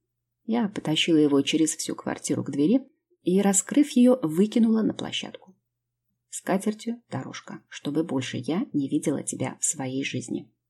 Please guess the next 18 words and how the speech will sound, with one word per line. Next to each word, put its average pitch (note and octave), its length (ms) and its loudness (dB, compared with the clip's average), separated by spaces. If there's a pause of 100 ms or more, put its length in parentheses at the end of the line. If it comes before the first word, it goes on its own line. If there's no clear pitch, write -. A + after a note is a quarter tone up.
(160)
Со - 160 -6
своими D3 480 0
долгами C#3 720 0 (240)
будешь C#3 420 -2
разбираться - 720 -4
сама», C3 500 -4 (400)
крикнула C3 420 -4
я D#3 320 0 (100)
и... G#3 300 -2 (1200)
Вашу E3 500 -2
ж D#3 80 -10
дивизию, - 680 -6
почему A#3+ 500 -4
он G3+ 160 -6
всегда G3+ 460 -6
появлялся F#3 640 -2
не G3+ 120 -2
вовремя? G3 500 -2